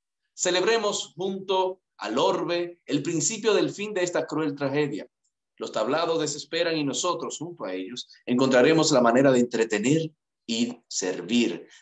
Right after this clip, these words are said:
de sembrar y desear que las ideas germinen, que los puentes se desplieguen y la patria global teatrera felizmente sea. Elvira Tavera, artista escénica dominicana, marzo dos mil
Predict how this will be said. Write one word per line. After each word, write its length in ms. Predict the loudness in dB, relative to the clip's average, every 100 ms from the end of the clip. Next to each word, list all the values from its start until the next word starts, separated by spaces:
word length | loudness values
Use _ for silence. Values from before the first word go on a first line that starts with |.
| -2
de 80 | 0
sembrar 680 | 0 2 2 4 2 -2 -8
y 100 | -6
desear 520 | -2 -2 0 0 -2 -4
que 100 | -6
las 200 | -6 -8
ideas 360 | -4 -2 -2
germinen, 540 | -4 -4 -4 -6 -8 -14 _ _ _ _ -20
que 120 | -10
los 140 | -10
puentes 760 | -4 0 0 0 -2 -4 -8 _ _ -12
se 140 | -6
desplieguen 720 | -4 -4 0 2 2 0 -4 -10
y 100 | -6
la 140 | -4 0
patria 300 | -2 -2 -4
global 440 | -2 0 -2 -4 _ -10
teatrera 480 | -8 -6 -4 -4
felizmente 600 | -4 -6 -6 -4 -6 -4
sea. 440 | -4 -4 -6 -12 -18 _ _
Elvira 360 | -8 -2 -2 0
Tavera, 380 | 0 0 -2 -10 _ _ _ -10
artista 440 | -8 0 0 2
escénica 400 | 0 -2 -4 -4
dominicana, 680 | -4 -4 -6 -2 0 0 -8 _ _ _
marzo 580 | -6 -2 -2 -4 -10 -14 _ _ _
dos 300 | -6 -4 -4
mil 480 | -6 -6 -8 -12